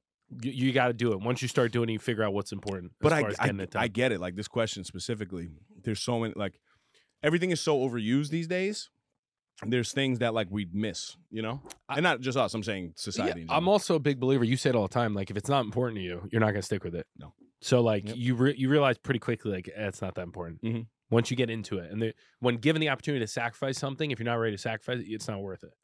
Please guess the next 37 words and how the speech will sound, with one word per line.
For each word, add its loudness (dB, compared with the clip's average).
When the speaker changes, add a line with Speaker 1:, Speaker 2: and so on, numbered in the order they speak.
Speaker 2:
Wow, -2
full -8
circle -6
moment. 0
My -6
guy -2
is -6
looking -6
for -6
a -6
truck, 0
so -4
if -10
you're -8
open 4
that -2
dealership, 2
Speaker 1:
No, 2
no, 0
no, -2
no. -8
Speaker 2:
my 2
guy 6
needs 4
a 0
truck 4
right 6
here. 4
Speaker 1:
No, 8
no, 6
no, 4
Speaker 2:
And 2
Speaker 1:
no. 0
Speaker 2:
specifically 2
a 2
free 2
one 4